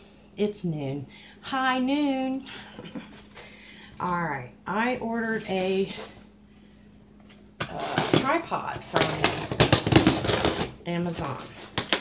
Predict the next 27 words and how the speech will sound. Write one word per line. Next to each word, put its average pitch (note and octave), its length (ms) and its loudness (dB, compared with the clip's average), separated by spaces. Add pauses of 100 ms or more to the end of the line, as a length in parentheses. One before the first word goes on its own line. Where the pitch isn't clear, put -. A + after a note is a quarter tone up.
(1400)
I D#3+ 120 -6
had F3 260 -2
some F3+ 180 -4
money F3 220 -2
left E3+ 320 -6
on E3 140 -2
my D#3+ 100 -6
gift G#3+ 260 -6
card E3+ 440 -4
from D#3+ 480 -8
my D#3 80 -6
birthday F#3+ 520 -4
from D#3+ 300 -8
Marnie, A#3 600 -2 (760)
and D#3+ 100 -4
I E3 120 -2
had E3 240 -6
to D#3+ 200 -6
add D#3+ 140 -6
just - 260 -8
a E3+ 40 -6
little A3 160 0
bit C4 180 2
of C4+ 60 2
money C4 260 0
to C4 280 -2
it. D4+ 340 -4